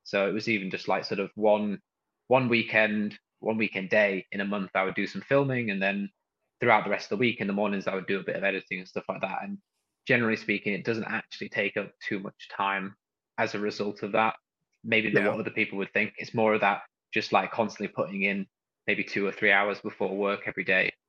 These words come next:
Speaker 1: Um, and that all just
Speaker 2: Nice.
Speaker 1: adds up, really.
Speaker 2: Yeah, I think that's, I believe, uh, this is, there are things that you learn by doing them over time. And I think that was one thing that I was doing wrong before, was I usually kept,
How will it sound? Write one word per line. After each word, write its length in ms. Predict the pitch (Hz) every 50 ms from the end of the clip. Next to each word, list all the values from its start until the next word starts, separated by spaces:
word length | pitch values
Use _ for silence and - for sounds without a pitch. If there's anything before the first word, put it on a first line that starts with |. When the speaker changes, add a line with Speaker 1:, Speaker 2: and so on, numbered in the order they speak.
| _ -
Speaker 1:
Um, 320 | 104 95 - 101 104 - - _ _ _ _ _
and 100 | 104 107
that 140 | 104 - -
all 120 | 101 98
just 160 | 92 143 117 101
Speaker 2:
Nice. 40 |
Speaker 1:
adds 220 | 92 98 87 - -
up, 140 | 101 92 - -
really. 280 | 107 98 101 101 98 - _ _ _ _ _ _ _ _ _ _ _ _ _ _ _ _ _ _ _ _ _ -
Speaker 2:
Yeah, 220 | - 110 107 110 117
I 120 | 123 120
think 220 | 120 - 190 160 135
that's, 360 | 127 113 - - - - - _ _ _ _ _ _ _ _ _ -
I 100 | 127 113
believe, 400 | 113 123 120 123 120 120 120 - - _ _ _ _ _ _ _ _ _ _ _ _ _ _ _
uh, 120 | - 143 139
this 340 | 131 135 151 143 - - 139
is, 320 | 123 120 113 - - - _ _ _ _ _ _ _ _ _ _ _ -
there 120 | 143 143
are 80 | 143 123
things 280 | - 147 127 123 - -
that 140 | 123 117
you 100 | 117 113
learn 420 | 107 104 104 104 107 107 113 117 - - _ _
by 140 | - 127 110
doing 280 | 104 113 107 104 113 123
them 300 | 131 127 131 131 127 - _ _ -
over 160 | 127 113 113
time. 440 | 107 - - 104 107 123 151 156 - _ _ _ _ _ - - - - _ _ _
And 120 | - - 113
I 20 |
think 240 | - 143 127 123 117
that 240 | 123 117 117 117 117
was 380 | 117 113 113 110 - - - - _
one 200 | - 131 120 117
thing 180 | 110 - 123 110
that 120 | 117 110
I 40 | 110
was 180 | 107 110 110 -
doing 240 | - 117 110 107 104
wrong 500 | 104 101 101 104 110 110 110 110 120 123 - -
before, 480 | 147 117 - - 113 110 110 107 107 107
was 440 | 107 107 104 104 104 104 104 - -
I 100 | - 107
usually 500 | 107 110 113 113 117 - 131 120 113 110
kept, 460 | - - 123 110 104 - _ - -